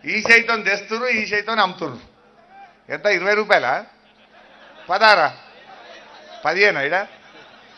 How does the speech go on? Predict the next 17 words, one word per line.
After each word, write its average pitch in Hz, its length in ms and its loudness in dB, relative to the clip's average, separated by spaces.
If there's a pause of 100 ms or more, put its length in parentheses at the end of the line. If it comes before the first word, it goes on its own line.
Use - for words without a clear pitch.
(420)
పదిహేను 202 260 0
రూపాయల 202 260 -2
కిలో 185 260 -4
అమ్ముతుర్రు. 139 420 -8 (800)
ఇక 214 100 -2 (140)
కొంతమందికి 214 640 0 (100)
అక్కసంటోళ్ళు 202 640 0
అయితే 202 180 0 (140)
దోశ 196 160 -2 (100)
పిండి 175 240 -8
చేసుకుంటారు, 117 460 -12 (680)
అంతేనా? 143 340 -4 (760)
అందుకే 196 460 0
ఇప్పుడు 202 260 -10
కేసీఆర్ 202 540 0
ఆలోచన 185 300 -6 (100)
చేసిండు, 160 360 -14